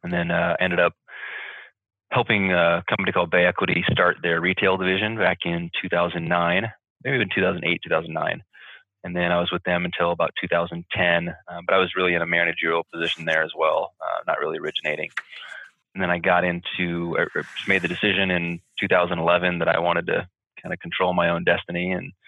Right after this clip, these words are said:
see what I could do in ter-, in terms of being a, a relationship-based purchase lender.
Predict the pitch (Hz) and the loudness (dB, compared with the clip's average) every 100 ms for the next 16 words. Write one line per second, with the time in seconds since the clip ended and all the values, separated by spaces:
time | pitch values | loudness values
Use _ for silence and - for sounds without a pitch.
0 | - - - - - _ - - 113 101 | -16 -14 -16 -18 -20 _ -2 2 4 4
1 | 101 95 98 98 90 101 87 87 98 92 | 2 2 4 4 2 0 0 0 0 0
2 | 87 85 92 90 85 82 85 87 92 92 | -2 0 2 4 2 0 0 4 4 2
3 | 87 92 82 85 85 - - 90 87 90 | 2 0 2 2 0 -2 -2 0 0 2
4 | 87 87 101 | 2 2 0